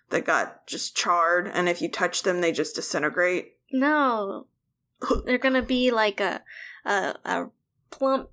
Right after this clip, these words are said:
Speaker 2: juicy, shiny black hot dog just begging to be eaten. Watch out, Johnsonville wieners. I'm coming for ya.
Speaker 1: You're not allowed to have any more
Speaker 2: <laughs>
Speaker 1: ideas.
Speaker 2: Why not? It's a
Speaker 1: No.
Speaker 2: good idea.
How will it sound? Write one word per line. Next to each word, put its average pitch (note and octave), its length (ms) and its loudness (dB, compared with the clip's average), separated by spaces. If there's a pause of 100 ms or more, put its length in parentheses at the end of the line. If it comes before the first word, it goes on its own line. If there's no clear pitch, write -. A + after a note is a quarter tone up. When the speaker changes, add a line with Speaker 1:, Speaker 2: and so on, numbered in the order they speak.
Speaker 2:
juicy, B3 580 -2
shiny A#3+ 840 -2 (540)
black B3 380 0
hot - 300 -2
dog G#3 360 0 (320)
just G3+ 380 -4
begging A#3+ 400 2
to G#3+ 80 2
be G3+ 140 -2
eaten. G3+ 600 -6 (240)
Watch A#3 260 0
out, C4 340 0 (220)
Johnsonville A3 1000 2 (400)
wieners. A3 680 -2
I'm A3 120 0
coming A3 340 0
for G#3 260 2
ya. G3 300 -2 (680)
Speaker 1:
You're A#3+ 200 -4
not D#4+ 160 2
allowed G#3 320 2
to A#3 80 -2
have - 160 -2
any C4+ 240 0
more C3+ 200 -2
Speaker 2:
<laughs> - 20 2
Speaker 1:
ideas. D#3+ 720 -2
Speaker 2:
Why G4+ 120 0 (560)
not? A#3 280 -2 (440)
It's C#4+ 200 0
a D4 60 4
Speaker 1:
No. A#3 120 0
Speaker 2:
good A4 180 2
idea. E4+ 720 -2